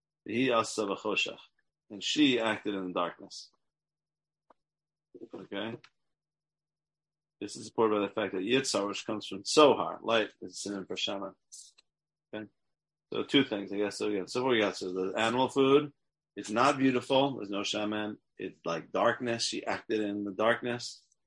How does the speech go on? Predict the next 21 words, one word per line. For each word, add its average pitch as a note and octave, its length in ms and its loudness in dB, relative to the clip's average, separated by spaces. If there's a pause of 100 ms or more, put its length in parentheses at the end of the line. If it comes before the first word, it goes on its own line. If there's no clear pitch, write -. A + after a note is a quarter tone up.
(360)
not G2+ 240 -8
Shemen, A2 400 -4
which F#2+ 140 -8
is F#2+ 120 -8
light. A2+ 240 2 (1300)
You A#2 100 2
turn C3 180 0
on B2+ 280 4
Lavona. D#3 320 6 (560)
You A2 60 -8
shouldn't C3+ 260 2
have B2+ 160 4
Lavona C#3+ 280 4
on G#2+ 260 2
it. - 40 -14 (1000)
Frankincense. C#3+ 800 0 (840)
Spice. C3+ 520 -2
Sheho A#2 400 -2
imahos C#3 800 4
nikraos B2 500 2
Lavona. G#2+ 520 -2